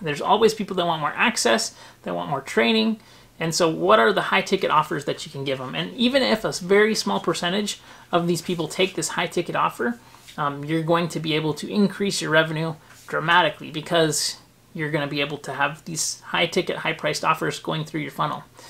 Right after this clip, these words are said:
So thinking about what is the best experience that I can give and what's the most that I'd wanna charge for it, and really shoot for the stars here and don't hold back and try to say, you know, "What is the next level of service that I could give? And how could I increase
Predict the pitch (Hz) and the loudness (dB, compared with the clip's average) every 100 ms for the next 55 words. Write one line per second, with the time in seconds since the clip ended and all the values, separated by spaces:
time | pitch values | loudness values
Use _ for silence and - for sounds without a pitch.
0 | - - - 185 185 240 247 262 208 196 | -20 -16 6 6 8 6 8 4 4 4
1 | 190 190 240 185 208 262 254 - 143 - | 6 4 2 2 6 6 6 4 -2 4
2 | 185 196 - 156 - 165 190 175 151 151 | 4 4 -2 -4 -4 -4 -2 -2 -2 -2
3 | 156 151 180 180 - - - - 156 170 | 0 4 4 2 -18 -20 -14 -4 0 2
4 | - 170 175 165 151 156 147 - 160 175 | 2 2 2 2 0 0 -2 0 0 0
5 | - 202 220 - - - - 160 196 226 | 2 4 4 0 -20 -20 -6 0 4 4
6 | - 220 - 180 160 170 180 190 220 214 | 2 0 2 0 2 4 4 4 2 2
7 | 165 147 165 175 170 - 175 175 208 214 | 2 0 2 2 2 -4 0 4 4 2
8 | 170 165 170 156 151 147 143 165 208 202 | 0 4 2 2 -4 -4 -6 0 2 6
9 | 220 220 - - - - - 180 180 - | 6 4 -2 -6 -12 -16 -4 -4 -2 2
10 | 170 170 160 156 170 160 160 - 151 165 | 4 6 2 2 -2 0 -2 -4 -12 -10
11 | 156 127 - - - - - 165 151 156 | -12 -12 -14 -20 -20 -20 -10 -4 -4 2
12 | 190 214 - 202 175 190 185 190 185 - | 4 6 4 2 2 0 -2 -2 -2 -2
13 | - | -6